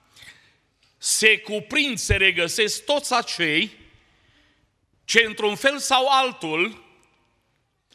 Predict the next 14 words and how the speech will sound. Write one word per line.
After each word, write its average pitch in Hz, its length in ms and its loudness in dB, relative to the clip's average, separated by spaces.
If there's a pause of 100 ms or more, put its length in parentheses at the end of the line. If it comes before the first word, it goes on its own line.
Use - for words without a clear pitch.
(140)
sunt 320 480 0
chemați 220 840 0 (260)
să 233 300 2
slujească 196 1120 0 (1080)
pe 180 140 0
Domnul 247 320 2
Iisus - 680 -2 (560)
și, 226 240 2
implicit, 254 640 0
biserica 233 920 0
Lui. 226 400 -2 (2250)
Implicit, 247 680 0
biserica 220 600 0
Lui. 147 320 -6